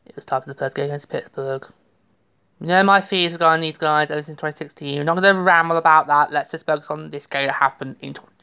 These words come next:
January fifteenth, two thousand nineteen. And the Sharks won! I'm so proud of the team on this one. They knew what they were doing. They quickly responded after the Pens took the early goal,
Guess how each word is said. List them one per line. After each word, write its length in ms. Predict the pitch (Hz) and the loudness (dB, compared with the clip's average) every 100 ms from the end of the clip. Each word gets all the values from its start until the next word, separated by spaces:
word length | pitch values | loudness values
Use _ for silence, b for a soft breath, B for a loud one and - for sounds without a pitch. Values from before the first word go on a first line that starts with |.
| _ | _
January 300 | 147 147 143 | -4 -2 -4
fifteenth, 380 | - 135 143 131 | -6 -8 -8 -8
two 140 | - 135 | -6 -2
thousand 240 | 131 127 | -2 0
nineteen. 400 | 127 127 151 151 b b b _ _ | -2 0 0 -2 b b b _ _
And 240 | 254 302 320 | 2 4 4
the 140 | 320 | 4
Sharks 460 | 311 269 262 - 214 | 4 6 6 2 0
won! 680 | 220 233 226 233 233 233 - _ _ _ _ _ _ _ _ _ _ _ _ B B B B B _ | 4 6 6 6 4 0 -14 _ _ _ _ _ _ _ _ _ _ _ _ B B B B B _
I'm 340 | 226 233 254 254 | 4 4 2 -6
so 480 | - _ 294 294 | -18 _ 2 2
proud 560 | 294 359 269 262 240 220 - | 4 6 8 8 6 2 -2
of 220 | 202 202 | -2 -2
the 60 | 196 | -10
team 340 | 214 190 175 _ - | -6 -4 -4 _ -4
on 220 | 185 180 | -2 -2
this 260 | 180 175 165 | -4 -6 0
one. 240 | 160 156 _ _ _ _ _ _ - | 0 0 _ _ _ _ _ _ -10
They 360 | 190 254 277 277 | 2 4 4 2
knew 720 | 277 285 294 269 175 160 170 _ _ _ _ _ | -2 0 4 4 2 -4 -14 _ _ _ _ _
what 400 | - 175 190 - _ - | -8 -2 -2 -4 _ -10
they 80 | 160 | -8
were 80 | |
doing. 440 | 160 165 147 143 139 _ _ _ _ _ _ _ _ _ _ _ _ _ _ | -6 -4 -4 -6 -10 _ _ _ _ _ _ _ _ _ _ _ _ _ _
They 140 | 151 | -12
quickly 360 | - - 233 262 | -12 0 2 4
responded 400 | 285 285 285 240 | 2 4 4 6
after 320 | 254 254 254 | 6 6 2
the 80 | 247 | -4
Pens 360 | 240 247 247 240 | 0 0 0 -6
took 120 | - | -2
the 120 | 226 | 2
early 160 | 226 220 | 2 2
goal, 520 | - 180 175 247 | 2 4 6 2